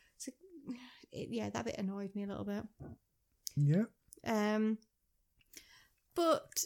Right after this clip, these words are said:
Speaker 1: yeah, the, the whole story is kind of like the Hello reporters going around, and they call it, Tracy calls it, an intimate day with a society bride. They
Speaker 2: Yeah.
Speaker 1: want to see the secrets. They want to see what's happening, um, in exchange for keeping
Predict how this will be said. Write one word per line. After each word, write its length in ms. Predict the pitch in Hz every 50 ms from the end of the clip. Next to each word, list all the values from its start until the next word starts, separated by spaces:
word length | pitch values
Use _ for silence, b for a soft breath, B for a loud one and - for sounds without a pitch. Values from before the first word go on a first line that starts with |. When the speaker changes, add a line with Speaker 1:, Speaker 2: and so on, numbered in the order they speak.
| - - -
Speaker 1:
yeah, 340 | 277 320 311 294 269 - -
the, 160 | 269 302 277 285
the 100 | - 311
whole 220 | 277 330 349 349 359
story 520 | 349 - - 320 302 302 294 294 285 - -
is 140 | 269 -
kind 320 | - - - 269 262 254 254
of 80 | 254
like 240 | 254 233 233 - -
the 80 | - 226
Hello 460 | - - 254 240 240 226 226 226 226
reporters 680 | 226 226 220 - - 226 214 214 208 - - 220 214
going 320 | - - 220 214 214 214 214
around, 440 | 208 208 202 202 202 202 202 196
and 120 | 208 208 214
they 60 | 220
call 320 | - - - 247 254 262
it, 180 | 254 247 - - _ - - - b b b b b b b b
Tracy 340 | - 277 269 262 - 285 262
calls 280 | - 254 240 240 233
it, 140 | 240 - - b b b b b b
an 100 | 254 247 - -
intimate 480 | 269 269 269 - - 269 254 254 -
day 300 | - 262 233 226 220 220
with 160 | 220 214 - 220
a 40 |
society 680 | - - 220 202 - - 214 208 208 208 208 - - 214
bride. 520 | 190 - 196 196 190 190 185 185 185 185 185 143
They 80 | - 247
Speaker 2:
Yeah. 80 | - 247
Speaker 1:
want 180 | 247 - 254
to 40 | -
see 200 | - - 247 214
the 80 | 214 208
secrets. 480 | - - 214 202 196 - - - - -
They 80 | 254
want 220 | 233 226 233 233 -
to 60 | -
see 200 | - 233 220 202
what's 220 | 196 - - - - -
happening, 560 | 196 190 - - - 196 185 180 170 180 180 - b b b b b b b b b
um, 300 | 247 226 220 214 208 208 - - _ -
in 160 | 247 220 214
exchange 760 | 208 - - - - - - 240 214 214 208 208 202 202 190 -
for 120 | - 208
keeping 640 | 208 - - 214 202 202 - 202 202 196 190 190